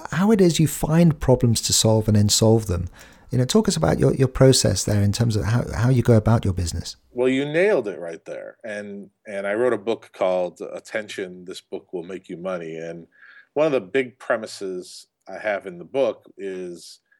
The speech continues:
Speaker 2: this. There are two reasons people use the internet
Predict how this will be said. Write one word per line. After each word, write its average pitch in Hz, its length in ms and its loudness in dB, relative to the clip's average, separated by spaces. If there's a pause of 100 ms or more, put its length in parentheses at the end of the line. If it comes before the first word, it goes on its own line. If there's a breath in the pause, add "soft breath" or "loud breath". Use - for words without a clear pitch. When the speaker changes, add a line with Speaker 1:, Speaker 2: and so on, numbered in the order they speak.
(140)
Speaker 2:
this. - 400 -14 (480)
There 131 180 0
are 131 60 0
two 196 340 -10
reasons 120 600 -8
people 110 360 -14
use 95 360 -12
the 90 240 -16
internet 67 380 -14